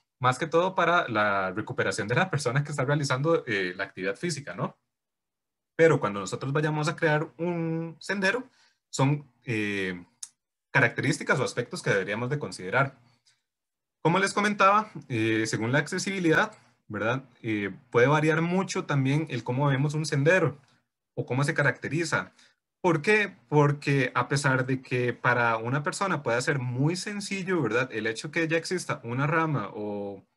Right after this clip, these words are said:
no sé, un-, una piedra mal ubicada podría considerarse como un,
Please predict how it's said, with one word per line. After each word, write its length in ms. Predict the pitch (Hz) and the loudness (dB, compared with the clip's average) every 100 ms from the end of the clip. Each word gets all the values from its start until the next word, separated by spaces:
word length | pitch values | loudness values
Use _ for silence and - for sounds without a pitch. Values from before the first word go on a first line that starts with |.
| _ _ _ _ _ - | _ _ _ _ _ -4
no 120 | 120 | -2
sé, 260 | 131 143 123 | 2 2 2
un-, 300 | 113 117 117 | -2 -6 -4
una 240 | 117 135 | -2 0
piedra 500 | 156 160 147 98 87 - | 4 6 6 2 -2 -8
mal 280 | 113 120 | -2 0
ubicada 520 | 151 147 143 143 151 147 | 2 2 2 2 2 -2
podría 360 | 104 107 113 | -4 -2 -2
considerarse 760 | 147 147 143 107 107 120 131 156 | 0 0 0 -2 0 -2 -4 -6
como 340 | 156 151 170 | -2 -2 -2
un, 420 | - 101 95 92 | -8 -14 -14 -16